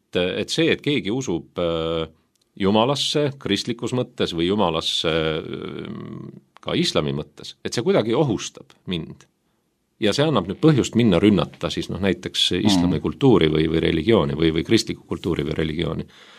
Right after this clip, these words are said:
Speaker 1: Et, äh, me ise ka kogeme Eestis seda, kuidas ikkagi siiski, äh,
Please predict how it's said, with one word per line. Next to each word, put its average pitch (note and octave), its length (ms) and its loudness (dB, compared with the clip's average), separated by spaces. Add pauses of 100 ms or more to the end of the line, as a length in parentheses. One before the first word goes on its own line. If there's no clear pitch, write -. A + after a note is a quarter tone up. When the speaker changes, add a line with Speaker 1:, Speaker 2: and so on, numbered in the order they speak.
(220)
Speaker 1:
Et, - 420 -6
äh, F2+ 200 2 (580)
me B2 260 0
ise D3+ 220 0
ka D3+ 120 0
kogeme A#2 380 0
Eestis - 280 -4
seda, F#2 240 -2
kuidas E2+ 320 -6
ikkagi F2+ 460 -6 (340)
siiski, - 480 0 (140)
äh, E2+ 320 2